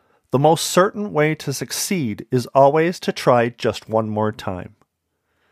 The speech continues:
Try just one more time.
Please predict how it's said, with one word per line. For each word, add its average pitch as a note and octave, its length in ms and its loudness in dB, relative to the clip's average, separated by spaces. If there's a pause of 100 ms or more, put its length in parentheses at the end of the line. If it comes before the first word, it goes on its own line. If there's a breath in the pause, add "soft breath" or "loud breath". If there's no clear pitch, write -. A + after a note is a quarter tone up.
(760)
Try G#3+ 440 2
just C#3+ 400 -2
one C#3 340 -2
more C#3 260 -2
time. G2+ 460 -8